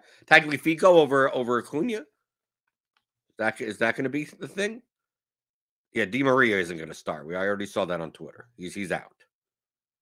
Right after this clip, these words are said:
So I'm assu-, I'm assuming maybe they play three in the back. No, not against Croatia.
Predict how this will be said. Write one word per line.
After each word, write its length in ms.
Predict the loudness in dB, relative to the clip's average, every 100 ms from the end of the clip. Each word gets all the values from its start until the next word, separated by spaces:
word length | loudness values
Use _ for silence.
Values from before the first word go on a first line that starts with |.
| _ _ _
So 140 | -6
I'm 80 | -6
assu-, 280 | -2 2 4
I'm 140 | 2
assuming 960 | 0 0 2 4 4 2 0 0 -4 -10 _ _ _ _ _ -20 -20 _ _ _ _ _ _ _ _ _ _ _ _ _ _ _ _
maybe 120 | -4 2
they 80 |
play 180 | 2 2
three 200 | 0 2
in 80 | 2
the 60 | 4
back. 340 | 6 4 2
No, 140 | -2
not 180 | 2 2
against 260 | 2 0 -4
Croatia. 640 | -4 -2 0 -2 -4 -12